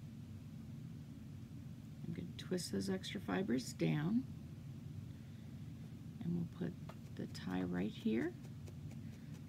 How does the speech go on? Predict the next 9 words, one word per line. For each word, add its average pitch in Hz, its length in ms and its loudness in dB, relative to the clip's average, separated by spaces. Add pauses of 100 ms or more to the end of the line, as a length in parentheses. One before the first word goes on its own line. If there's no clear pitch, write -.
(600)
That's - 300 4
the 202 180 6
knot 190 400 8 (100)
that 165 120 4
I 160 180 6
tied 160 460 4
at - 120 0
one 170 300 8
end 156 480 6